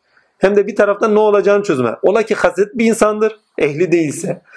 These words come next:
Haset bir insandır, önünüzü keser. Farz edin Resulullah Efendimiz'i gördünüz, birini anlattınız, hiç de görmüyor. Kıskançta birisi. Kudurur. Gitti rüyanız güme. Ya özel senin. Boş ver, kimse bilmez.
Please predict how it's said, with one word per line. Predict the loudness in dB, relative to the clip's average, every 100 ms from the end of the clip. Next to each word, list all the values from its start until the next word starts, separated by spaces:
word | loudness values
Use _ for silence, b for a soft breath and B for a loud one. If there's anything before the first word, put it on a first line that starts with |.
| B
Haset | -4 0 0 0
bir | 0
insandır, | 0 0 0 -2 0
önünüzü | -2 0 -2 -2
keser. | -4 -6 -14 -16 _ _ _ _ _ _ _ _ _ _ _ _ _ _ _
Farz | 0 0
edin | 0 2
Resulullah | 0 2 2 2
Efendimiz'i | 0 0 -2 2
gördünüz, | 2 2 0 2
birini | 2 2
anlattınız, | 2 -2 -2 -2
hiç | -2 2
de | 2
görmüyor. | 2 -2 -2 -2
Kıskançta | 0 0 0 -2
birisi. | -2 -6 -4
Kudurur. | -2 2 2 2 0 _ b b b b b b -2
Gitti | -2 -2 0
rüyanız | 2 2 0
güme. | 0 0 -2 -8 -2
Ya | 2
özel | 4 2 -2
senin. | -2 0 0 -2 -4
Boş | -4 -2 -2
ver, | -2 -2
kimse | -6 -4 -2
bilmez. | -2 -4 -10 -16